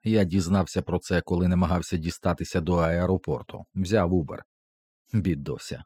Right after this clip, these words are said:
жартує Барбара, але звичайний дружній кпин не проходить. «У мене погане передчуття, ба. Думаю, треба збиратися додому». «Джером, ні».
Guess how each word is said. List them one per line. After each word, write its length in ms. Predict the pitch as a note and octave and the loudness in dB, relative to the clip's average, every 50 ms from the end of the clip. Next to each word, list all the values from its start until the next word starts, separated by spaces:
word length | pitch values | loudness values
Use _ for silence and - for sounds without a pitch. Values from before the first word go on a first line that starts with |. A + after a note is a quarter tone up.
| _ _ - | _ _ -6
жартує 540 | F2+ E2+ F2 F#2+ E2+ - - - E2 E2 D#2 | -2 0 2 2 0 0 -2 -2 -2 -2 0
Барбара, 520 | D2+ F2 F2 E2+ F#2+ F#2+ G2+ G#2 G2+ F#2 - _ | 0 0 0 0 2 0 0 0 -2 -4 -6 _
але 260 | - F#2 F2+ F2+ F2 E2 | -2 0 2 2 2 2
звичайний 600 | E2 F2 F2 - - F#2 E2+ E2+ D#2+ E2 E2+ E2 | 2 0 0 0 0 0 2 2 2 2 0 0
дружній 480 | D2+ F2+ F2+ F2+ D#2+ D2 D2 E2 E2 D2+ | 0 0 -2 -2 -2 -2 -2 -2 -2 -2
кпин 400 | - - - - F#2+ F#2+ F#2 F#2+ | -4 -10 -4 0 2 2 4 2
не 320 | F2 C#2+ F2+ F2+ F2 E2+ | 2 2 0 0 0 -2
проходить. 600 | - - E2+ E2 - - - B1+ C2 - - _ _ _ _ _ _ _ _ _ _ _ _ _ _ _ _ _ _ _ _ _ | -2 -6 -6 -6 -6 -8 -10 -10 -12 -14 -16 _ _ _ _ _ _ _ _ _ _ _ _ _ _ _ _ _ _ _ _ _
«У 100 | - F2+ | -2 2
мене 440 | F2 F2+ F2+ F2 E2 E2 E2 E2 E2 - | 2 4 4 4 4 2 2 0 0 0
погане 380 | - E2+ D#2 F2 E2+ E2 E2 D#2+ | 0 0 2 2 2 0 0 0
передчуття, 760 | - F2 E2+ E2 - - - F2+ D#2+ - - - F2 C#2 C2 | 0 0 -2 -2 -2 -4 -4 -4 -4 -4 -2 -2 -2 -2 -2
ба. 340 | B1 B1+ B1 A#1+ A1 - - _ _ _ _ | -4 -6 -6 -8 -8 -12 -16 _ _ _ _
Думаю, 640 | - E2 D2+ F#2+ F#2 F2 F2 F2 F2 E2+ E2+ F2 | -6 -2 0 2 4 4 4 4 4 4 2 2
треба 340 | E2 - - F#2 E2+ D#2 F2 | 0 2 0 0 2 2 0
збиратися 560 | D#2+ D#2+ F2+ F2 F2 E2+ - - - - F#2 | 0 0 0 2 2 0 -2 -4 -6 -6 -4
додому». 460 | D#2+ E2+ E2+ D2+ D#2 C2 B1 B1 - - _ _ _ _ _ _ _ _ - | -4 -2 -2 -2 -4 -4 -6 -8 -12 -16 _ _ _ _ _ _ _ _ -10
«Джером, 540 | E2+ C#2+ - F2 E2+ E2+ E2+ F#2 G2 G#2+ A#2 | -8 -6 -4 -2 0 0 2 2 2 2 4
ні». 260 | B2 A#2+ F#2+ C3 | 2 2 0 -2